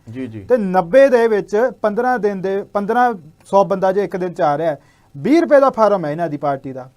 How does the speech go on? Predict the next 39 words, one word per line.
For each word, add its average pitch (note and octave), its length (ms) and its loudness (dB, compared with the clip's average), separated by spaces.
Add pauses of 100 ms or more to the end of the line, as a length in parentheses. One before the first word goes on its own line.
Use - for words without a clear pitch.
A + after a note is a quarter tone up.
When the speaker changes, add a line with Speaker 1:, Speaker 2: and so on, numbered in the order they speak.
(120)
Speaker 1:
ਹੂੰ, C#3+ 240 -10 (680)
ਜੀ। B2 280 -12 (180)
Speaker 2:
ਪੰਦਰਾਂ B3 340 2
ਸੌ B3 160 -2
ਨੂੰ B3+ 120 -4
ਵੀਹ F#3+ 160 -2
ਨਾਲ A#3+ 120 -4
ਗੁਣਾ A3+ 220 -6
ਕਰ F#3 200 0
ਲਓ, F3+ 140 -4 (400)
Speaker 1:
ਹੂੰ। C3+ 100 -14
Speaker 2:
ਤੇ A#3 80 -2
ਫਿਰ B3+ 340 6
ਉਹਨੂੰ C#4+ 240 2
ਅੱਗੇ B3+ 220 2
ਆ B3 80 0
ਕੇ A#3+ 120 -2
ਤੀਹ A#3 260 -6
ਨਾਲ C4 120 -2
ਗੁਣਾ B3 200 -2
ਕਰ A#3 160 2
ਲਓ, C4+ 100 2
ਤੇ C#4+ 120 2
ਅੱਗੇ G#3 180 0
ਜਾ G#3 100 2
ਕੇ A#3+ 120 -2
ਨੱਬੇ E3 240 -4
ਨਾਲ D#3 100 -4
ਗੁਣਾ E3 200 -6
ਕਰ E3 160 0
ਲਓ। E3+ 200 -8 (240)
Speaker 1:
ਹੂੰ। C3+ 260 -12 (260)
Speaker 2:
ਕਰੋੜਾਂ B3 320 4
ਦੇ C4+ 100 6
ਵਿੱਚ A#3+ 160 0
ਪਹੁੰਚਦੀ G3+ 440 -4
ਹੈ D#3+ 140 -2
ਗੇਮ C#3+ 200 -4
ਇਹ। C#3 180 -8